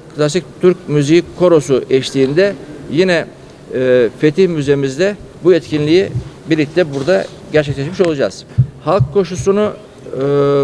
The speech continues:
bu yıl yapmıyoruz. Çünkü halk koşusunda herkes katılıyor ve Ramazan münasebetiyle o da ayrı bir sıkıntı oluşturabilir. O yüzden,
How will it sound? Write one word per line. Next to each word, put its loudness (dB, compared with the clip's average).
bu 6
yıl 4
yapmıyoruz. 0
Çünkü -2
halk -2
koşusunda -2
herkes -4
katılıyor -2
ve 4
Ramazan 2
münasebetiyle 0
o -2
da 4
ayrı 4
bir -4
sıkıntı -2
oluşturabilir. 0
O 4
yüzden, 0